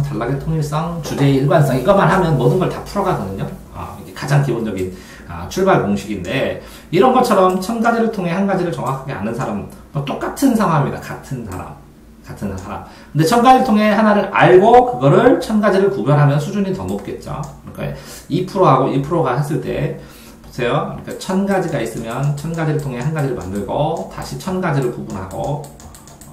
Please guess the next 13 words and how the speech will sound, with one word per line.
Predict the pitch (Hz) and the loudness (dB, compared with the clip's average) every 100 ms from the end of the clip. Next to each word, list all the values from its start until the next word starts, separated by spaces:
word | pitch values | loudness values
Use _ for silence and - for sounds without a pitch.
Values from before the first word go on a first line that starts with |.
| - | -18
천 | - 185 | -8 -2
가지를 | 190 180 151 | 0 2 2
구분한 | 117 131 165 156 | -2 -2 0 2
다음에 | 135 113 143 175 185 185 | 2 0 0 2 0 0
다시 | - 143 135 | -4 -6 -4
또 | 143 117 | -2 -2
요거를 | 110 143 151 156 | 0 2 2 2
또 | 123 120 - - | 0 -2 -2 -4
한 | 156 | -4
가지로 | 170 147 180 - - | 0 2 2 2 -2
또 | 190 170 - - - | -6 -6 -8 -14 -6
응용해서 | 120 117 101 95 | -2 0 -2 -4
만들고 | 87 87 98 95 113 147 | -8 -6 -6 -6 -6 -8